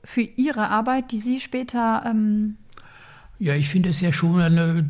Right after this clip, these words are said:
Speaker 2: tolle Aussage, dass er seinem Freund gegenüber in einem Brief geschrieben haben, „Na ja, der ist da in, äh, Dings und zum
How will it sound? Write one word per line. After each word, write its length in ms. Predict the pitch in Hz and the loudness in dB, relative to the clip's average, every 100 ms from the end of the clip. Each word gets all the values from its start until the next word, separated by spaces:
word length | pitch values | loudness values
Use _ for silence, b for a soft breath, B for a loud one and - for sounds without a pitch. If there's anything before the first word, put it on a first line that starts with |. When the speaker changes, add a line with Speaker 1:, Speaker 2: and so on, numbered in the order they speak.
| - | -2
Speaker 2:
tolle 260 | 170 175 175 | 0 2 2
Aussage, 600 | 180 180 202 185 170 160 | 0 -2 -2 -2 0 0
dass 200 | 165 151 | -2 -2
er 320 | 190 160 156 | 0 0 2
seinem 260 | 165 160 143 | 4 2 2
Freund 360 | - 180 185 | 0 2 4
gegenüber 480 | 175 170 180 175 175 | 4 2 2 0 0
in 120 | 170 | 0
einem 160 | 165 160 | 0 2
Brief 240 | 180 143 | 2 0
geschrieben 480 | 165 143 180 180 180 | -2 -2 0 0 2
haben, 260 | 175 180 165 | 2 2 2
„Na 160 | 165 | 2
ja, 280 | 170 180 165 | 2 2 2
der 180 | 151 160 | 0 0
ist 240 | 175 - | -2 -2
da 100 | 170 | -2
in, 300 | 160 165 160 | 0 2 2
äh, 260 | 160 160 156 | 2 2 2
Dings 460 | 147 156 202 185 180 | 2 2 2 0 0
und 360 | 175 160 143 - B B B B B B B 285 - | 0 0 0 -10 B B B B B B B -14 -10
zum 140 | 220 | -10